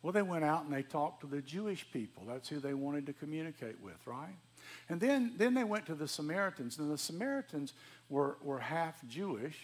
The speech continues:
right? And, and half Gentile. I mean, you know, they might have a Jewish parent on one side and the other a Gentile. And so they were partially Jewish, and the Jews weren't sure if you could do that, uh, but they said, "Well, since they're Samaritans, they're kinda Jewish, so I guess it's okay,"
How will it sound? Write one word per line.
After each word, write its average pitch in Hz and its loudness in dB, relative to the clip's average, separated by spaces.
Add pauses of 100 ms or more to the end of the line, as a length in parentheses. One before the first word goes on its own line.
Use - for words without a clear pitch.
right? 127 -6 (580)
And, 147 0
and 143 0
half 151 2
Gentile. 151 -4 (100)
I 117 -12
mean, 120 -6
you 139 -2
know, 123 -4
they 147 -4
might 127 -4
have 131 -2
a 117 -4
Jewish 131 -2 (460)
parent 139 -2 (100)
on 113 -8
one 131 -6
side 123 -6
and 117 -6
the 117 -2
other 127 -2
a 110 -6
Gentile. 123 -6 (300)
And 156 0
so 196 6
they 185 8
were 151 4
partially 127 0 (320)
Jewish, 123 0
and 156 -2
the 156 2
Jews 196 -4
weren't 151 -4
sure 170 -2
if 151 -4
you 156 -2
could 113 -6
do 190 0
that, 117 -4 (360)
uh, 135 0
but 151 -2
they 156 2
said, 165 -4
"Well, 190 6
since 185 -2
they're 160 0
Samaritans, 135 -2
they're 123 -4
kinda 151 -2
Jewish, 120 -2
so 131 -4
I 120 -4
guess 123 -4
it's 113 -6
okay," 110 -6